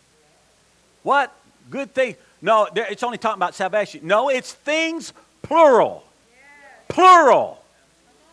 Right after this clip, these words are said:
Because the kingdom is not merely only about salvation. The kingdom is about life within the scope of where God rules and reigns.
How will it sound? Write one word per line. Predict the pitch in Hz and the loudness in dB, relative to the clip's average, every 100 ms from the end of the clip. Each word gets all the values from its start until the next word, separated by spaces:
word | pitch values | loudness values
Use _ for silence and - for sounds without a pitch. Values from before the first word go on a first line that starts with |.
| _ _ _ _ _ | _ _ _ _ _
Because | 254 - 302 262 | -12 2 2 2
the | 269 | -4
kingdom | - 330 302 302 | -2 -4 -2 -4
is | 240 170 | -4 -2
not | 294 277 170 | -2 -2 -6
merely | 175 311 339 302 285 | -6 -2 0 0 -4
only | 240 294 311 277 254 | 0 2 2 -2 -2
about | 202 254 285 269 - | 0 2 2 0 -6
salvation. | - 277 285 233 147 302 285 - 143 90 _ _ _ _ _ - _ - | -4 0 0 -2 0 0 0 -10 -16 -20 _ _ _ _ _ -20 _ -6
The | - | -6
kingdom | - 302 330 285 262 | -4 -4 -4 -4 -6
is | 220 | -6
about | 208 247 233 214 | -2 0 0 0
life | 220 302 302 240 | 2 2 0 -6
within | 240 277 302 | -8 -6 -6
the | 254 | -6
scope | - - 285 302 302 | -10 -4 2 2 2
of | 247 196 | -6 -4
where | 220 | -6
God | 151 226 302 294 | -4 2 2 2
rules | 202 254 294 277 254 | -2 -8 -6 -8 -10
and | 247 | -4
reigns. | 262 320 294 160 - - - | -2 -2 -4 -12 -20 -20 -20